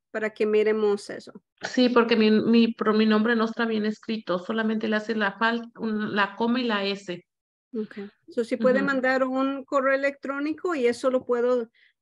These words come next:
Speaker 1: ah, bueno, tenemos que mirar que nuestro, ah, programa en nuestros archivos esté bien,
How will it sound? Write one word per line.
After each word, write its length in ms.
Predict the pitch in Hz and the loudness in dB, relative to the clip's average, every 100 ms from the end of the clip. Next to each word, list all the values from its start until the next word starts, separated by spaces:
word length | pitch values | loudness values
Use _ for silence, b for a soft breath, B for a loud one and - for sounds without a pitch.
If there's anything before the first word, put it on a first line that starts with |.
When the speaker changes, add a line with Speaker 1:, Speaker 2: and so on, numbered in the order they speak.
| - | -4
Speaker 1:
ah, 460 | 220 214 202 - - | 0 2 0 -4 -6
bueno, 260 | 214 202 - - | -4 -4 -10 -10
tenemos 400 | - 226 247 254 | -2 0 0 -4
que 120 | - 262 | -6 -2
mirar 340 | 247 226 226 | 0 0 -2
que 100 | 247 | -4
nuestro, 1000 | 233 226 226 - 226 226 220 208 202 - | 0 0 0 -6 -4 0 0 -2 -4 -8
ah, 220 | 202 185 - | -8 -8 -12
programa 880 | - 208 190 196 202 220 254 294 311 _ - | -8 -6 -4 -2 -2 -2 -2 -4 -8 _ -4
en 160 | 226 | 2
nuestros 500 | 220 214 - 214 208 | 2 2 -2 -4 -4
archivos 580 | 202 - - 214 247 247 | -8 -10 -2 0 0 -4
esté 340 | 247 - 233 214 | -8 -6 -6 -4
bien, 380 | 226 262 339 | -4 -2 -2